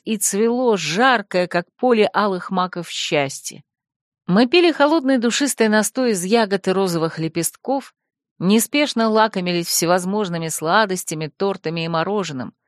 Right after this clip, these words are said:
обменивались впечатлениями, взглядами —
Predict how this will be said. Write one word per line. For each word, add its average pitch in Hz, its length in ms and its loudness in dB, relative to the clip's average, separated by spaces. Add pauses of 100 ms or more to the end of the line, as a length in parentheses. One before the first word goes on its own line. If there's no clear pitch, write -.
(340)
обменивались 240 760 0
впечатлениями, 185 920 -2
взглядами — 190 720 -2